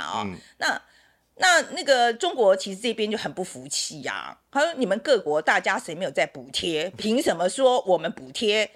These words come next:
Speaker 1: 就是倾销？
Speaker 2: 嗯。
Speaker 1: 你们补贴就不是倾销？”
Speaker 2: 嗯。
Speaker 1: 所以我也想请大-，戴志言哦，来分析一下，就是这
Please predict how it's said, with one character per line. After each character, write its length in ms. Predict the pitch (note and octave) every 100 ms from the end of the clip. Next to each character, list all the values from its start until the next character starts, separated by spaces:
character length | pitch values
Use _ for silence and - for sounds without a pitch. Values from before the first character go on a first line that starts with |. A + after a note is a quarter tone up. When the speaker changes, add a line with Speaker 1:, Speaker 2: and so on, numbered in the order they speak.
| -
Speaker 1:
就 160 | A#3+
是 140 | A3 A3
倾 340 | - A3 F#3+
销？ 460 | G#3 G3 F3 F3+ G3 - F#3+
Speaker 2:
嗯。 60 | F#3+
Speaker 1:
你 60 |
们 160 | F#3+ G#3
补 220 | E3+ D3+
贴 200 | - G3+
就 160 | G3+ F#3
不 200 | C#3+ F3
是 200 | G#3+ F3+
倾 320 | A3+ E3+ F3
销？” 380 | F#3 D3 D#3 -
Speaker 2:
嗯。 40 | - -
Speaker 1:
所 120 | F4+
以 60 | D#4+
我 140 | B3+
也 100 | D4
想 240 | - A3 D4
请 200 | F#3 D#3+
大-， 200 | G3+ F3+ -
戴 160 | A#3 G3+
志 160 | G3+
言 220 | G3 C3 C3+
哦， 220 | C#3 A#2
来 180 | D3+ D#3+
分 220 | A#3 A3+
析 260 | - F#3+ D#3
一 40 |
下， 280 | - D3+ A#2+
就 140 | C4
是 140 | C4
这 100 | A#3